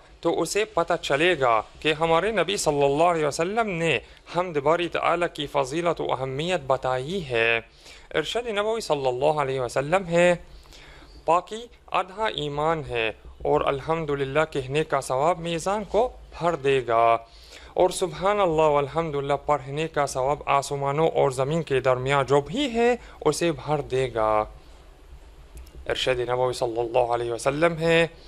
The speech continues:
"جو شخص صبح اور شام کے وقت سو مرتبہ سبحان اللہ و بحمدہ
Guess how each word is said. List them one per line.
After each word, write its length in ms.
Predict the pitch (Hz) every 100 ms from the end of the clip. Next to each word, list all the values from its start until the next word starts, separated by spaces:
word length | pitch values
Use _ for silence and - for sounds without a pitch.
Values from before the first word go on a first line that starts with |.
| - - - - - -
"جو 240 | 113 156 254
شخص 320 | - 135 -
صبح 400 | - 156 160 151
اور 140 | 139
شام 300 | 135 - 156
کے 180 | 156 143
وقت 320 | 131 131 -
سو 240 | - 151 180
مرتبہ 480 | 170 131 143 123 107 -
سبحان 560 | - 123 113 143 151
اللہ 540 | 135 120 117 147 156 160
و 60 |
بحمدہ 460 | 147 143 160 139